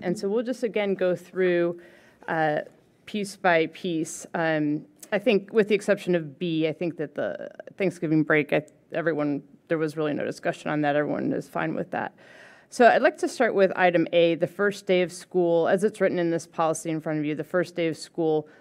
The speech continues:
will be the Monday before Labor Day. And I do feel that after, um, touching base with many on the board today,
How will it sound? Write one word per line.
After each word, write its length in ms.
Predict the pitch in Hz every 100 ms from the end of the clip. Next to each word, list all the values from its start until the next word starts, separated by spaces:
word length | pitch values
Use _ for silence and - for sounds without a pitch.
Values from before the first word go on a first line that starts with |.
| _ -
will 100 | 156
be 100 | 170
the 120 | 156
Monday 320 | 156 156 147
before 420 | 143 156 - 160
Labor 340 | 143 139 131 -
Day. 260 | 87 78 135 - _ _ _ _ _ -
And 100 | 208
I 80 | 202
do 200 | 196 262
feel 280 | 269 247 208
that 200 | 175 165
after, 600 | 165 180 - 185 170 -
um, 380 | 160 151 147 151 - - -
touching 320 | - 196 196 180
base 360 | 170 165 -
with 120 | 165
many 240 | 165 165 165
on 100 | 156
the 60 | 147
board 320 | - 165 160
today, 440 | 160 156 143 139